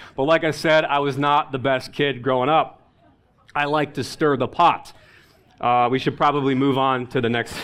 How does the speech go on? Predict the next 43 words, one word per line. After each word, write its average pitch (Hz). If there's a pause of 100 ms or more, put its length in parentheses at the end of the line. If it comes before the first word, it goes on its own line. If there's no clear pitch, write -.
(120)
<laughs> -
next 113
slide. 127 (1160)
I 139
was 147
not 165
a 135
church 190
kid 117 (520)
growing 139
up. 131 (520)
Uh, 110
I 117
didn't 151
really 139
care 139
for 123
religion 143
or 120
God 123 (420)
or 160
really 214
any 185
of 123
this 123
that 131
we're 123
doing 120
this 123
morning. 123 (300)
I 123
remember 156 (520)
really 175 (160)
referencing 165
God 139
a 123
few 165
times, 110
and 110
I 107
thought 135
about 113
this, 110